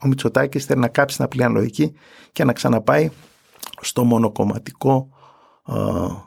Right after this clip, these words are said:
σύστημα διακυβέρνησης, όπου το κόμμα, στην προκειμένη περίπτωση η δεξιά, χρησιμοποιεί το κράτος ως λάφυρο. Μην ξεχνάμε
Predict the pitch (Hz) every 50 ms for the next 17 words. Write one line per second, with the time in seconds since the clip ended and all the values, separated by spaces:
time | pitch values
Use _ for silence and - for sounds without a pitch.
0 | _ _ - - - 139 131 139 - 143 120 113 113 113 107 107 - 104 110 123
1 | 123 135 127 - 135 131 - - - 123 123 - 135 131 131 110 - - 156 156
2 | 151 143 139 139 170 - - _ _ _ _ _ _ _ _ - - 104 104 101
3 | - 113 113 120 123 - 104 127 120 - 117 107 - 127 123 - - 107 113 -
4 | - - - 123 120 135 135 - _ _ _ _ _ - - _ _ _ _ _
5 | _ _ _ _ _ _ - - 143 - - 117 113 - 139 135 123 - - 131
6 | 127 - - - - 123 - - - 147 123 113 104 - - 110 95 95 - _
7 | _ - 160 170 180 151 131 147 147 - - 147 143 135 135 143 160 170 170